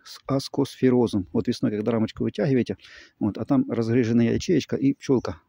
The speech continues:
беленькая такая, куколка смотрит на вас беленькими глазками, вот, потому что она погибла и замёрзла. И часто это с аскосферозом путают. Но дело в том, что это не аскосфероз, это пчёлы не могут нагреть пчелиный расплод. И обычно вот эти ячейки, они,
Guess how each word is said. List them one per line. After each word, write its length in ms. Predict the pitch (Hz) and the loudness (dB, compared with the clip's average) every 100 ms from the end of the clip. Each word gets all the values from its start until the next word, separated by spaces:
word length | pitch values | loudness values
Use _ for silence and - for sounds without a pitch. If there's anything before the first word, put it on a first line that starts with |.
| _ | _
беленькая 460 | - 117 104 - 107 | -2 2 2 0 -6
такая, 320 | - 110 101 _ - - - | -4 -4 -4 _ -20 -20 -2
куколка 360 | 143 117 113 | 0 0 -2
смотрит 400 | 110 147 147 110 | 0 2 2 -2
на 60 | 107 | -2
вас 160 | 104 | -2
беленькими 420 | 98 107 98 104 98 | 0 0 0 -2 0
глазками, 460 | 107 101 - 101 | 0 -2 -4 -2
вот, 240 | 104 92 - _ - - _ | 0 -2 -8 _ -20 -20 _
потому 260 | - 117 127 | -4 0 0
что 160 | - | 0
она 300 | 110 117 101 - _ _ - | 2 2 0 -8 _ _ -2
погибла 360 | 110 120 110 | 0 2 0
и 60 | 117 | 0
замёрзла. 420 | 110 107 101 113 | 0 0 0 -2
И 60 | 120 | -2
часто 320 | 147 123 117 | -2 -2 -4
это 180 | - - | -4 -10
с 140 | - - | -10 -6
аскосферозом 580 | 113 - 135 139 110 110 | -6 -2 2 2 2 0
путают. 340 | 214 131 - - - - - | 0 0 -2 -8 -18 -12 -4
Но 80 | 113 | 0
дело 180 | 135 | 2
в 40 | 127 | 2
том, 100 | 135 | 0
что 140 | - | 0
это 160 | 127 135 | 0 2
не 120 | 123 | 2
аскосфероз, 800 | - 120 - 117 - 123 180 - | 0 -4 -6 -8 -2 2 2 0
это 220 | 135 131 | -2 -2
пчёлы 480 | - - 143 151 110 | -4 -2 2 4 2
не 160 | 107 117 | 4 4
могут 480 | 123 139 123 - - - - | 6 4 2 -2 -6 -6 -2
нагреть 600 | 113 113 101 131 127 - _ _ _ _ _ _ _ _ - | 0 0 2 0 0 -4 _ _ _ _ _ _ _ _ -6
пчелиный 340 | - 120 123 | 0 4 6
расплод. 360 | 120 - 117 113 | 4 2 0 0
И 40 | |
обычно 320 | 117 131 - | 0 0 0
вот 100 | 113 | -2
эти 140 | - 113 | -2 -2
ячейки, 420 | 123 - 165 226 | 0 2 2 0
они, 320 | 113 117 135 | 2 6 6